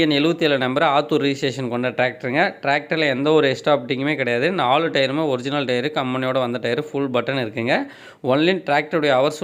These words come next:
நூத்தி நாற்பத்தி நாலு மணி நேரம் சரியா ஓடி இருக்குங்க. டிராக்டர்ல எந்த ஒரு பெயிண்ட் டச்சப்போ எதுவுமே கிடையாதுங்க. எக்ஸ்ட்ரா ஃபிட்டிங் இவங்க எதுவுமே ரெடி பண்ணல. டிராக்டர் இருக்கிற கண்டிஷன் அப்படியே வந்து சேல்ஸ் பண்றேன்னு சொல்லி ஓனர் தரப்புலேருந்து சொல்லியிருக்காங்க. இந்த டிராக்டர்ல என்னென்ன ஆப்ஷன் இருக்குன்னு பார்த்தீங்கன்னா,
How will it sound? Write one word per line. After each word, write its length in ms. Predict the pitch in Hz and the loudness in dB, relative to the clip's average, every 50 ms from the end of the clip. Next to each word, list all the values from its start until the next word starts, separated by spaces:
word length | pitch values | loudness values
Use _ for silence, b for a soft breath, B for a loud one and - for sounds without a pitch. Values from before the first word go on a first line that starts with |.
| 156 151 | -4 -2
நூத்தி 240 | 156 151 - 165 143 131 | -2 -2 -2 -2 0 0
நாற்பத்தி 380 | 123 120 - 131 113 113 127 117 | -2 -2 -2 -4 -4 -2 -2 0
நாலு 140 | 117 110 110 110 | 0 0 0 -2
மணி 100 | 110 117 | -2 -2
நேரம் 180 | 135 147 147 143 | -2 -2 -2 -4
சரியா 240 | 147 120 123 135 139 131 123 | -2 -2 0 0 2 2 2
ஓடி 140 | 123 127 120 | 0 0 -2
இருக்குங்க. 280 | 110 107 110 117 139 180 214 214 B B B B B B B | -4 -4 -2 0 0 0 -2 -2 B B B B B B B
டிராக்டர்ல 500 | 139 143 160 170 - - 175 180 160 151 143 | 0 0 0 -2 0 0 0 0 2 0 0
எந்த 120 | 147 151 165 156 | 2 4 4 2
ஒரு 100 | 147 151 147 | 2 2 2
பெயிண்ட் 200 | 147 156 151 156 | 0 2 2 0
டச்சப்போ 320 | 147 151 - - - 160 156 139 135 | -2 -4 -6 -6 -2 -2 0 0 0
எதுவுமே 240 | 139 151 165 170 175 151 | 0 0 0 0 0 0
கிடையாதுங்க. 360 | 151 131 123 120 131 156 185 170 143 | 0 0 0 0 -2 -2 -2 0 0
எக்ஸ்ட்ரா 240 | 127 127 - 190 185 | -2 0 0 0 0
ஃபிட்டிங் 240 | 160 143 165 151 160 156 | 0 0 0 0 2 2
இவங்க 160 | 151 143 131 123 | 2 2 2 2
எதுவுமே 220 | 123 135 139 151 160 135 | 2 2 0 2 2 2
ரெடி 120 | 127 139 139 139 | 2 0 0 0
பண்ணல. 240 | 135 123 123 147 185 214 - | -2 0 0 0 -2 -2 0
டிராக்டர் 360 | 151 139 151 151 - - 151 147 | 0 0 0 -2 -2 -2 0 0
இருக்கிற 240 | 156 156 156 170 165 156 147 | 0 0 0 -2 0 0 -2
கண்டிஷன் 280 | 143 147 151 151 165 143 | -4 -4 -4 -2 -2 -2
அப்படியே 180 | 123 135 135 | 0 0 -2
வந்து 160 | 135 131 127 - | -2 -4 -6 -4
சேல்ஸ் 240 | 143 135 135 135 - | -4 -4 -4 -6 -8
பண்றேன்னு 280 | - 127 123 123 123 123 | -6 -6 -6 -6 -8 -6
சொல்லி 140 | 131 135 156 151 135 | -4 -2 0 0 0
ஓனர் 240 | 127 131 135 120 - | 0 0 -2 -4 -4
தரப்புலேருந்து 400 | 117 117 - - 123 131 131 131 - | -4 -4 -2 -2 -4 -4 -4 -4 -4
சொல்லியிருக்காங்க. 460 | 127 127 135 123 - 120 117 123 147 208 254 254 B B B B B B B | -2 -2 -2 -2 -2 -2 -2 0 0 0 -2 -2 B B B B B B B
இந்த 120 | 143 135 135 - | -2 0 0 2
டிராக்டர்ல 380 | 160 180 175 - 196 190 202 185 165 | 0 0 0 0 0 2 2 2 2
என்னென்ன 260 | 165 170 170 165 156 | 2 2 2 2 2
ஆப்ஷன் 240 | 160 156 - 175 156 | 0 0 -2 -2 -2
இருக்குன்னு 220 | 151 151 - 151 139 | -2 -2 0 0 0
பார்த்தீங்கன்னா, 260 | 127 139 156 180 180 | 0 0 0 -2 0